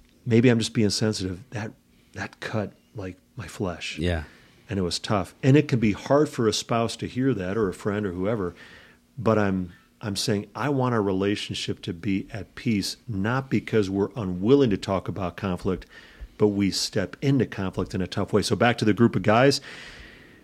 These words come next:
Speaker 1: it's hard in that moment to say,
Speaker 2: <laughs>
Speaker 1: "Hey, I'm feeling sort of uncomfortable with where this is going, 'cause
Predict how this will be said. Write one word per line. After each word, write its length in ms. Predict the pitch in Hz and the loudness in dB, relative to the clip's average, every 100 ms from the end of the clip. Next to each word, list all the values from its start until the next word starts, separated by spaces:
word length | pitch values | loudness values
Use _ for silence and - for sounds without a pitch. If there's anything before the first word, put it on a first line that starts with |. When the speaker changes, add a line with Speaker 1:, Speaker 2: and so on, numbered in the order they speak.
| _ _ - | _ _ 6
Speaker 1:
it's 180 | 196 | 6
hard 320 | - - 143 139 | 6 4 6 8
in 80 | |
that 160 | 113 98 | 6 4
moment 340 | 107 123 123 - | 4 4 4 8
to 100 | 151 | 8
say, 380 | 143 110 104 110 | 10 8 6 4
Speaker 2:
<laughs> 100 | - | -2
Speaker 1:
"Hey, 180 | - 147 | -6 -4
I'm 140 | 170 226 | -2 -2
feeling 220 | 415 339 | -2 -2
sort 200 | - 151 | 2 2
of 80 | 127 | 4
uncomfortable 840 | 131 131 139 143 135 135 139 135 | 0 -2 -6 -4 -2 0 2 2
with 180 | 113 110 | 0 -2
where 200 | 110 123 | -2 0
this 240 | 131 131 | 0 -2
is 100 | 113 | -4
going, 460 | 95 117 127 135 131 | -2 -2 0 -2 -4
'cause 260 | 131 110 | -2 -4